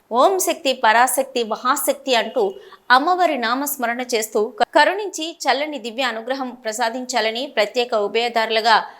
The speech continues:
చల్లా చెంచురత్నం యాదవ్ ఈ కార్యక్రమాన్ని నిర్వహించారు. అటు భక్తులు కూడా వేడుకుంటూ భక్తి శ్రద్ధలతో మొక్కులు చెల్లించారు. సకల గ్రామాలను, సకల ప్రజలను చల్లని చూపులతో చల్లని దీవెనలు అందించాలని పూజలు జరిపారు.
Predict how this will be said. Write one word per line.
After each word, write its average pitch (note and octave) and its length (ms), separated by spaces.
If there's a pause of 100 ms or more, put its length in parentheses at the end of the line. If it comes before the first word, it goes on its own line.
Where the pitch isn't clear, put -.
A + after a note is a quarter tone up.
(220)
చల్లా C#4 280 (100)
చెంచురత్నం A#3+ 560
యాదవ్ A#3+ 400
ఈ B3 80
కార్యక్రమాన్ని A3+ 640
నిర్వహించారు. G3+ 800 (320)
అటు G#3 440 (240)
భక్తులు B3 400
కూడా D4 280
వేడుకుంటూ A#3+ 600
భక్తి B3+ 400
శ్రద్ధలతో A#3 540
మొక్కులు A3+ 340
చెల్లించారు. G#3 680 (140)
సకల D4+ 440
గ్రామాలను, B3 760
సకల B3+ 320
ప్రజలను A#3 680
చల్లని B3 340 (100)
చూపులతో A3+ 520 (320)
చల్లని D#4 340
దీవెనలు B3+ 500
అందించాలని A3+ 720
పూజలు A#3+ 400
జరిపారు. G#3+ 520